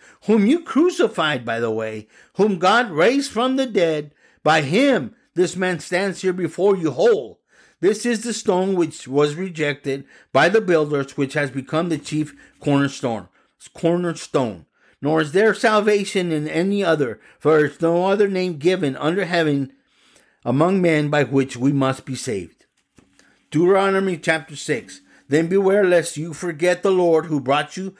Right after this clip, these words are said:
out of the land of Egypt from the house of bondage. You shall fear the Lord your God and serve him and shall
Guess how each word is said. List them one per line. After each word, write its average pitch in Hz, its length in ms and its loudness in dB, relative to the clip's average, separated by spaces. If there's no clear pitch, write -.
out 160 320 4
of 135 140 0
the 127 80 2
land 156 340 0
of 165 220 2
Egypt 139 520 -2
from 139 160 -2
the 127 100 -2
house 170 260 -2
of 170 220 -4
bondage. 147 680 0
You 147 140 -2
shall 160 380 0
fear 170 320 2
the 202 100 2
Lord 190 300 2
your 185 100 0
God 139 460 0
and 120 120 -6
serve 151 280 0
him 131 200 0
and 120 160 -6
shall 147 380 -4